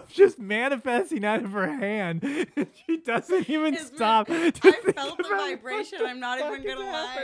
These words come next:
Speaker 1: happening.
Speaker 2: but I just thought it was the power of the hamster.
Speaker 1: Yeah. <laughs> The hamster is so rich, he's got a theme song.
Speaker 2: <laughs> Yeah. Although, don't even try to act like that didn't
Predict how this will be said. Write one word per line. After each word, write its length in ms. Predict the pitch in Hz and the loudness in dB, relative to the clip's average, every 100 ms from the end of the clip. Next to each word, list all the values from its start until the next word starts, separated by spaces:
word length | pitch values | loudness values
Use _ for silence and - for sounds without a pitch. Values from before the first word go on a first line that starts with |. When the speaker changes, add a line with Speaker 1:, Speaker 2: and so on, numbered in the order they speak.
| 311 | -12
Speaker 1:
happening. 280 | - - 381 277 | -16 -10 -8 -8
Speaker 2:
but 120 | 269 | -8
I 100 | - 254 | -6 -6
just 200 | 320 415 | -8 -10
thought 220 | 302 294 | -10 -10
it 100 | 277 | -10
was 160 | 302 | -10
the 120 | 240 285 | -10 -12
power 500 | 302 226 233 247 254 | -10 -10 -10 -10 -12
of 120 | 226 | -10
the 120 | 247 | -10
hamster. 580 | 254 214 262 262 262 214 196 | -10 -12 -12 -12 -10 -10 -6
Speaker 1:
Yeah. 380 | 165 180 208 269 - - - - 381 330 _ _ 359 | -8 -6 -8 -10 -12 -20 -20 -12 -12 -12 _ _ -14
<laughs> 20 | 277 _ _ _ - 233 220 220 - | -14 _ _ _ -12 -12 -12 -14 -14
The 80 | - | -8
hamster 380 | 123 135 131 143 | -6 -6 -8 -10
is 100 | 131 | -8
so 120 | 139 | -8
rich, 220 | 127 123 | -8 -8
he's 100 | 127 | -8
got 180 | 123 117 | -8 -8
a 60 | 110 | -8
theme 340 | - 131 151 | -10 -10 -10
song. 440 | 139 107 98 92 104 _ | -10 -12 -12 -14 -20 _
Speaker 2:
<laughs> 180 | 427 - | -14 -8
Yeah. 640 | 370 262 247 220 208 196 185 _ _ _ - | -8 -8 -12 -12 -12 -12 -16 _ _ _ -16
Although, 300 | 294 370 339 220 185 _ - | -14 -14 -16 -20 _ _ -16
don't 180 | 403 392 | -12 -12
even 240 | 330 247 | -12 -14
try 200 | 240 208 | -14 -12
to 40 | |
act 280 | 190 190 190 | -12 -14 -14
like 160 | 180 170 | -18 -16
that 180 | 180 185 | -16 -14
didn't 300 | 185 175 | -16 -16